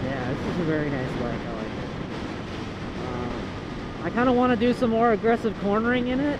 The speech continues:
Uh, this isn't, this isn't cutting it for me. <laughs> I wanna put this bike through its paces. I rode a F Z oh seven. I, I rode an M T oh seven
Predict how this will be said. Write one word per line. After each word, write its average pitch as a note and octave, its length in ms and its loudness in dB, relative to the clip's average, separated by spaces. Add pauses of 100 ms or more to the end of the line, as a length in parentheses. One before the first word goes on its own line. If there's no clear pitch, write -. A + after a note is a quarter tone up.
(120)
Uh, D#3 440 0
this G#3 260 2
isn't, G3+ 560 2
this G#3 220 4
isn't G#3 260 0
cutting G3+ 240 2
it F#3+ 140 2
for F#3 160 2
me. E3+ 200 4 (120)
<laughs> - 120 -8
I A#3 140 4 (1200)
wanna F#3+ 460 2
put G#3 180 2
this G3+ 180 4
bike G3+ 220 2
through G3 200 6
its F3+ 120 2
paces. F3+ 400 2 (2250)
I F3 140 4
rode B3+ 220 8
a B3 40 4
F A#3 200 4
Z A#3+ 120 6
oh A#3 100 8
seven. F#3+ 480 6 (380)
I, G3 280 2
I - 20 4
rode B3+ 240 8
an G#3 100 4
M B3+ 220 2
T A#3 180 8
oh F#3+ 120 8
seven D#3+ 520 4